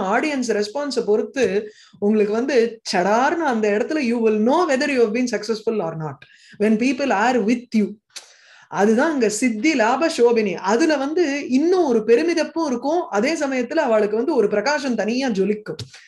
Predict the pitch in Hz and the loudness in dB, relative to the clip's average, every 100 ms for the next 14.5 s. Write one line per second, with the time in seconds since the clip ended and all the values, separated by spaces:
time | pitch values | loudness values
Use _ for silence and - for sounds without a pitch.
0 | - - - 185 262 294 262 233 226 277 | -20 -20 -4 0 2 2 0 0 0 0
1 | 220 196 196 240 208 233 226 165 - - | 2 2 2 0 2 2 2 -4 -14 -4
2 | 208 220 294 214 208 214 196 180 175 202 | -2 2 0 2 0 0 0 -4 -4 0
3 | 214 240 214 240 247 208 170 175 175 190 | 2 2 0 0 0 0 0 -2 -4 -2
4 | 233 294 247 202 180 214 - 156 - - | 0 0 0 -2 -2 -4 -4 -10 -12 -20
5 | - - - 294 277 254 320 240 202 247 | -20 -12 -2 -2 0 0 2 2 2 2
6 | 254 285 320 330 202 226 214 214 311 294 | 0 0 0 -2 -2 0 0 0 -2 0
7 | 196 226 254 262 220 214 185 180 202 226 | 0 0 2 2 2 0 0 0 0 0
8 | 220 302 285 233 170 190 240 269 269 262 | -2 0 2 2 2 2 2 0 0 0
9 | 247 254 262 330 359 339 - 214 233 214 | 2 0 2 2 0 -2 0 2 4 2
10 | 233 247 320 359 370 - - - 196 285 | 0 0 -2 -4 -8 -18 -12 -2 2 2
11 | 220 208 262 247 294 269 247 233 233 254 | 2 2 2 -2 -4 0 2 2 2 0
12 | 277 196 160 165 160 190 320 381 _ _ | -2 -2 -4 -6 -6 -4 -6 -8 _ _
13 | _ _ _ - 285 262 175 185 208 226 | _ _ _ -4 0 0 0 0 0 2
14 | 233 233 233 294 | 2 2 0 -2